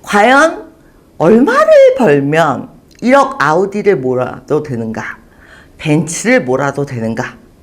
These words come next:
예, 우리 직원들이 저한테 또 물어보더라고요. 제가 한참 웃었는데, 얼마를 벌면 가능할까요?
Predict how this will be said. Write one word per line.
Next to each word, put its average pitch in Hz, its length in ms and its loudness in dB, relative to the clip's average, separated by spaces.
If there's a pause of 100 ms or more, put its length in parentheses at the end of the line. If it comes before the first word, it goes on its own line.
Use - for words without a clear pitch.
예, 147 140 4
우리 170 280 0
직원들이 151 1000 0
저한테 135 920 0
또 151 100 -6
물어보더라고요. 120 1080 -2
제가 117 240 -10
한참 277 360 -6
웃었는데, 120 760 -6 (500)
얼마를 453 840 2
벌면 160 480 0
가능할까요? 113 760 -8